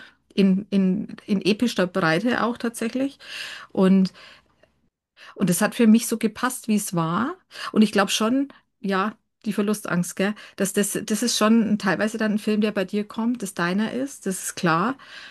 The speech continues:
Und daran habe ich aber jetzt gar nicht gedacht, ehrlich gesagt, gestern. Ich war mi-, ich glaub, ich war sehr mit mir selber beschäftigt, um mich wieder auf die Kette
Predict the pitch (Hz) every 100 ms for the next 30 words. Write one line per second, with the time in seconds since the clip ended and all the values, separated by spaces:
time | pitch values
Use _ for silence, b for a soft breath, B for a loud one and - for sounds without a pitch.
0 | B B B B _ _ _ _ _ _
1 | _ _ _ - 190 175 170 196 196 185
2 | 180 190 180 170 - 170 185 170 185 196
3 | - 202 190 185 180 170 - 185 180 180
4 | 180 - - 185 190 - 180 175 180 175
5 | 175 175 165 175 170 175 170 185 - 175
6 | 190 180 170 165 185 180 180 185 185